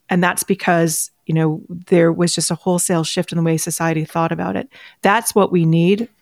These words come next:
for aging. That's what we need for dementia. People don't realize that there are things that you can do.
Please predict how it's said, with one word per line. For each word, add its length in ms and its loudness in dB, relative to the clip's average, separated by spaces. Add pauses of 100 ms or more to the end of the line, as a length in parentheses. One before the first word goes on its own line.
for 360 0
aging. 480 0 (360)
That's 280 0
what 140 -2
we 160 2
need 260 2
for 160 -2
dementia. 560 -2 (240)
People 300 2
don't 260 0
realize 760 2 (300)
that 120 2
there 240 0
are 240 2
things 400 2
that 160 -2
you 160 0
can 240 -2
do. 340 2